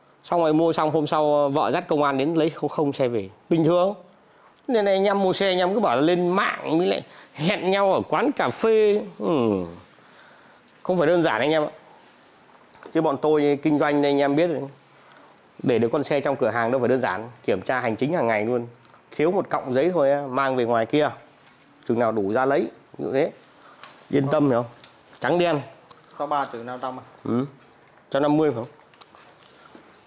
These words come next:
Speaker 1: Ừ, trăm năm mươi luôn. Con này hai mươi sáu luôn nhỉ? Đời cao, khóa ga à? À, con này hết xăng à?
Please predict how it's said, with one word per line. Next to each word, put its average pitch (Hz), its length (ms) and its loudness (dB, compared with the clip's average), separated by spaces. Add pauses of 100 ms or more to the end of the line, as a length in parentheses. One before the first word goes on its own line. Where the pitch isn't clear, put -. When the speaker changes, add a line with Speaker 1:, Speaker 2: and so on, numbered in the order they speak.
Speaker 1:
Ừ, 151 280 0
trăm 180 120 2
năm 190 160 2
mươi 196 140 4
luôn. 220 360 0 (1000)
Con 170 100 0
này 170 100 0
hai 185 120 0
mươi 180 120 2
sáu 185 220 2
luôn 208 220 2
nhỉ? 175 80 2 (280)
Đời 165 200 0
cao, 190 320 2
khóa 185 140 0
ga 202 320 0
à? 117 160 -2 (3750)
À, 113 180 0
con 104 100 0
này 101 120 0
hết 127 160 -4
xăng 104 200 -2
à? 90 80 -4